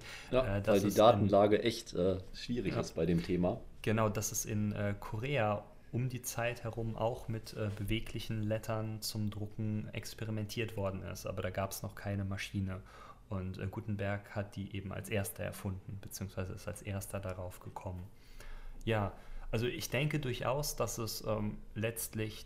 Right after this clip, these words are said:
Speaker 2: dazu gekommen wäre, dass sich dieser Buchdruck als Erfindung durchgesetzt hätte. Ich denke aber, wenn es nicht Gutenberg gewesen wäre, wäre es bestimmt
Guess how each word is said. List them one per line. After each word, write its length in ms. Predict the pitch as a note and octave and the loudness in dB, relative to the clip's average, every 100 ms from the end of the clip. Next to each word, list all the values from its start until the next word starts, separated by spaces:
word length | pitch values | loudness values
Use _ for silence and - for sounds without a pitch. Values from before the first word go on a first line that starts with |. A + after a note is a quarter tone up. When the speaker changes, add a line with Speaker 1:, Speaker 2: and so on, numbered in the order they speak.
| - | -2
Speaker 2:
dazu 360 | G2 G2+ - | -2 -2 -6
gekommen 500 | G#2+ G#2 G#2 G2+ G2 | -8 -6 -2 0 0
wäre, 360 | G2 G#2 A2 G#2+ | -2 -2 -2 -4
dass 220 | G#2 G2 | -4 -6
sich 220 | G#2 - | -6 -8
dieser 420 | - G2 G2 F#2 F#2 | -6 -4 -2 -4 -4
Buchdruck 800 | - A2+ - - G2+ F#2+ - - - - - - - - - - - - - - | -6 -6 -8 -6 -6 -6 -10 -14 -18 -14 -12 -10 -10 -10 -10 -12 -14 -16 -16 -10
als 340 | - G2 G2 - | -4 -4 -4 -8
Erfindung 520 | G2+ - G2+ G2 G2 - | -8 -4 -2 -2 -6 -4
durchgesetzt 720 | G2 G2 A2 G2 F#2 - - | -4 -4 -6 -6 -6 -8 -8
hätte. 320 | - C3 C3 - - - | -8 -6 -8 -10 -16 -10
Ich 80 | |
denke 300 | - A#2+ - | -4 -4 -2
aber, 340 | A#2 A#2 A2+ A2 | -2 0 0 -2
wenn 140 | G#2+ | -4
es 140 | G#2 G2+ | -4 -6
nicht 140 | - | -8
Gutenberg 500 | C3+ C3 A2+ A2 G#2 | -8 -4 0 0 0
gewesen 480 | G#2+ G#2 G#2 G#2+ G2+ | -2 -2 -2 -2 -2
wäre, 340 | G2+ G2 G2 | -2 -4 -4
wäre 140 | G2+ G2 | -4 -4
es 100 | - | -6
bestimmt 540 | - - A2 A2 | -10 -6 -6 -6